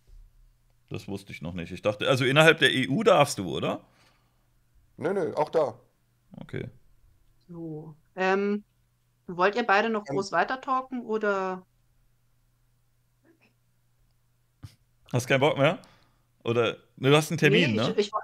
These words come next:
Speaker 3: bin eigentlich gleich mit, äh, Marco vom Brotfunk-Podcast, äh, verabredet, und, um auf Dara zu reagieren.
Speaker 1: <laughs>
Speaker 3: Und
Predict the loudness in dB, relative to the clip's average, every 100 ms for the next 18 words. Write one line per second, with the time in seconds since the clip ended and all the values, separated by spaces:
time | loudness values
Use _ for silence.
0 | 2 2 2 0 0 -6 2 2 2 -2
1 | -2 2 4 6 4 2 -6 -6 -6 -6
2 | -8 -2 -2 0 0 0 -2 -8 -4 -2
3 | -4 -8 -6 -4 -6 -10 -6 -6 -6 2
4 | 4 4 2 -2 -2 -2 -2 -6 -6 -10
5 | -2 -2 -2 -8 -10